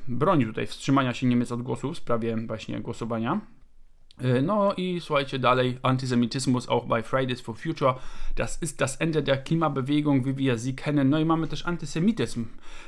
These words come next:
w Fridays for Future. Koniec ruchu klimatycznego, jako zna-, jaki znamy, pisze niemiecka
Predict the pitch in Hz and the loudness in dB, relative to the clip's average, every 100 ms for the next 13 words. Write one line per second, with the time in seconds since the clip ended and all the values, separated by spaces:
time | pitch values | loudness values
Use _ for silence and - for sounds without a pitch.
0 | - 131 127 123 123 123 117 147 147 139 | 0 4 4 2 2 0 2 2 2 2
1 | 131 - 110 - 175 165 139 131 - 165 | -2 -4 -4 -2 -4 2 2 4 0 0
2 | 147 143 151 139 139 131 135 131 160 143 | 2 0 -2 0 0 0 -2 -4 0 2
3 | 131 127 120 127 160 147 139 - 127 165 | 2 2 0 4 4 4 0 2 2 6
4 | 208 127 - - - - 151 147 135 131 | 6 4 0 -14 -14 -6 -2 2 4 6
5 | 151 - 143 123 | 4 2 0 0